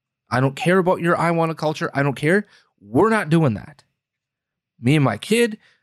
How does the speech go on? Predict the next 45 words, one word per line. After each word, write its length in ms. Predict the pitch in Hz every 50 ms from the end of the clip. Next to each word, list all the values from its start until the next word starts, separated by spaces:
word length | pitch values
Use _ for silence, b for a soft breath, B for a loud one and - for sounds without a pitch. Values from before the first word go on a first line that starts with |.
| _ _ -
my 120 | - -
kids 340 | - - - 190 208 190 170
are 60 | 165
going 320 | 139 160 165 165 165 156 147
out 200 | 117 120 143 135
of 100 | 131 117
your 100 | 107 101
school. 500 | - - - 202 226 240 247 247 226 b b b b
We're 140 | - 120 110
doing 260 | 107 123 127 123 120
this. 260 | 131 175 208 208 -
We're 100 | - 143
doing 260 | 131 143 147 147 139 131
that. 280 | 139 156 170 170 147 b b b b _
Nope." 420 | 123 120 123 - 202 196 202 _ _ _ _ _ _ _ _ _ _ _ _ _ _ _ _ _ _ _ B B B B B B -
You 240 | 131 151 214 269 277
need 320 | 233 190 160 139 120 107 - _ _ _
to 100 | - 151
take 240 | 139 139 165 156 -
a 60 | 160
position 440 | 143 160 151 139 170 160 - 170 160
in 140 | 160 165 170
your 140 | 170 165 165
church. 500 | - - 247 240 208 - - - - - _ _ _ _ _ _ _ _ _ _ _ _ _ _ _ _ _ _ _ - - -
I'm 160 | 156 170 175
not 180 | 175 180 165 139
Protestant, 520 | - 156 165 170 156 139 - 127 117 110
but 120 | - 120
I 60 | 123 123
know 160 | 127 135 139
that 160 | 135 139 127
a 60 | 127
lot 180 | 123 123 139 147
of 80 | 139
Protestant 360 | 135 143 139 139 139 147 139 131
churches 360 | - 143 139 139 143 127 -
have, 420 | - 135 123 123 123 120 113 - -
like, 240 | 135 120 113 - -
elders 680 | - 135 139 143 143 120 113 110 104 98 98 107 107
or 200 | - 104 101 101
whatever 680 | 101 101 113 127 127 131 131 123 - 95 85 67 - - -
in 100 | 120 120
their 140 | 117 113 110
church, 360 | - - 131 107 69 - -
right? 300 | 110 113 127 139 139